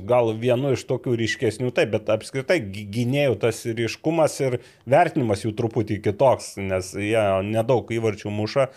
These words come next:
ir labiau gal vertinė jo tiesioginės funkcijas. Tai potencialo turi, bet ne kiekvienas žaidėjas, kad ir iš Prancūzijos antros lygos, e, įeina, kaip sakant, į tą,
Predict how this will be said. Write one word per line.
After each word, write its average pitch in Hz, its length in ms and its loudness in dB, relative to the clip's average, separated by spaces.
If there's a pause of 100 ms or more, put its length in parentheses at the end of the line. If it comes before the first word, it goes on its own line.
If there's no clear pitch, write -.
(200)
ir 107 200 -2
labiau 107 260 2
gal 107 220 2
vertinė 107 560 2 (960)
jo 101 240 2 (140)
tiesioginės 107 760 -2
funkcijas. 98 560 -4 (800)
Tai 101 120 -2
potencialo 107 720 0
turi, 120 220 0
bet 95 180 -2
ne 98 140 -2
kiekvienas 104 480 0
žaidėjas, 98 400 0
kad 98 160 -4
ir 98 160 -2
iš 95 260 -8
Prancūzijos 101 640 -4
antros 101 340 -2
lygos, 113 440 -2
e, 104 180 -2 (1400)
įeina, 107 460 2
kaip 92 220 -8
sakant, 95 420 -4
į 95 140 -6
tą, 101 160 2